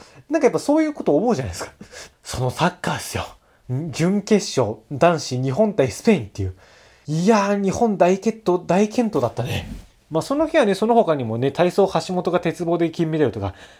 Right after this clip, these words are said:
えー、ボクシングのね、入江選手の金メダルとかあったんですけども、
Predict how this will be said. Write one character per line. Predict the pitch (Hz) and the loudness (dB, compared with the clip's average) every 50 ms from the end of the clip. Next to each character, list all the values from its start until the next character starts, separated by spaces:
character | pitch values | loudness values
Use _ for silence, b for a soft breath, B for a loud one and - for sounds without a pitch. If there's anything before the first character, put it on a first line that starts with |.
| B - | B -6
え | 165 165 160 | -4 -4 0
ー、 | |
ボ | 147 175 165 | 0 -2 -2
ク | - | -2
シ | - 156 | -4 -4
ン | 127 113 | -4 -2
グ | 107 | -2
の | 101 110 | -2 -2
ね、 | 131 139 | -2 -2
入 | 131 117 117 120 143 | -2 -4 -2 2 2
江 | 147 139 | 2 2
選 | 156 156 127 | 2 -2 -4
手 | - 117 | -2 -4
の | 113 104 | -6 -4
金 | - 143 135 | -4 -4 -4
メ | 127 117 | -2 -2
ダ | 120 | -4
ル | 110 | -4
と | - 110 | -4 -2
か | 107 113 | 0 0
あ | 117 | 0
っ | - - | 0 0
た | - 98 | -4 -6
ん | 87 | -6
で | |
す | - - | -6 -8
け | 98 | -8
ど | 87 90 | -6 -4
も、 | 92 92 85 76 | -4 -4 -6 -6